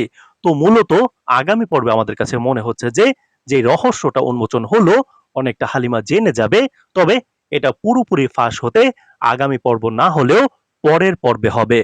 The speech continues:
তবে আগামী পর্বে এটা নিয়ে ফাঁদের তথ্য আমরা পাচ্ছি। সোফিয়া হালিমাকে বলবে, "তুমি ওসমানকে বলো বালা হাতুন জীবিত আছে।" এই খবর পেয়ে যেন ওসমান বালা হাতুনকে উদ্ধার করতে চলে আসে। আমাদের কাছে মনে হচ্ছে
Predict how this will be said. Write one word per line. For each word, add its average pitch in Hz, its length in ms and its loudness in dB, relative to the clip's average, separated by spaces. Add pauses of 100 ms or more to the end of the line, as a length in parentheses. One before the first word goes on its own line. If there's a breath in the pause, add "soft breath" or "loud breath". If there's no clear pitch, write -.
(140)
তবে 185 200 2 (340 soft breath)
আগামী 160 360 2
পর্বে 120 340 0
এটা 123 200 0
নিয়ে 135 200 2 (360)
ফাঁদের 143 360 2
তথ্য 117 320 -4
আমরা 107 180 0
পাচ্ছি। 120 380 0 (340)
সোফিয়া 139 380 -2
হালিমাকে 117 400 -4
বলবে, 147 380 2 (320)
"তুমি 175 280 0
ওসমানকে 170 520 -2
বলো 156 360 2 (340 soft breath)
বালা 123 240 2
হাতুন 123 340 -2
জীবিত 196 320 -2
আছে।" 107 340 0 (520)
এই 214 220 2
খবর 190 400 0
পেয়ে 127 240 2
যেন 113 240 -2
ওসমান 143 380 -2
বালা 110 280 2
হাতুনকে 139 500 -4
উদ্ধার 143 380 0
করতে 113 320 -4
চলে 214 320 2
আসে। 110 280 0 (240)
আমাদের 226 300 2
কাছে 165 220 -4
মনে 110 160 -6
হচ্ছে 117 280 -4